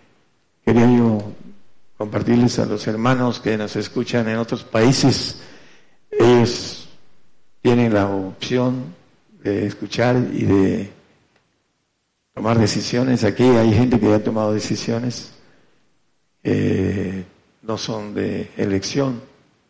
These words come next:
son de santificación. Y bueno, con eso se conforman. Eh, había un hermano que no está ahorita aquí. Dice, "Yo me conformo con ser santo". ¿Por qué? Porque no quieren esforzarse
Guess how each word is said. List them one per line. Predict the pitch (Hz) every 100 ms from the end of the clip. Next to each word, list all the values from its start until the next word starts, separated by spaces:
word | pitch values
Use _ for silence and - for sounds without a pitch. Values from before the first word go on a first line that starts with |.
| _ _ _
son | - 113
de | 110
santificación. | 104 110 107 110 107 110 107 135 131 123 - _ _ _ _ _ _ _ _ _ _ _ -
Y | - 107 107
bueno, | 120 131 123 -
con | 110
eso | 113 -
se | 113
conforman. | 110 101 135 139 120
Eh, | 110
había | 107 117 120
un |
hermano | 117 117 113 127 123
que | 110 95 - _ _ -
no |
está | 101 -
ahorita | 107 123 -
aquí. | - 160 - _ _ _ _ _ _ _
Dice, | - 113 127
"Yo | 127
me | 143 127
conformo | 117 131 135 135 117
con | 104 95 - - 185 _ _ _ _ _ _ _ _ _
ser | - -
santo". | - 98 - - _ _ _ _ _ _ _ _ _ _ _ _ -
¿Por | 110
qué? | 139
Porque | 117 107 110 107
no | 120 123 120 110 101
quieren | 117 120 117
esforzarse | 101 - 107 - - -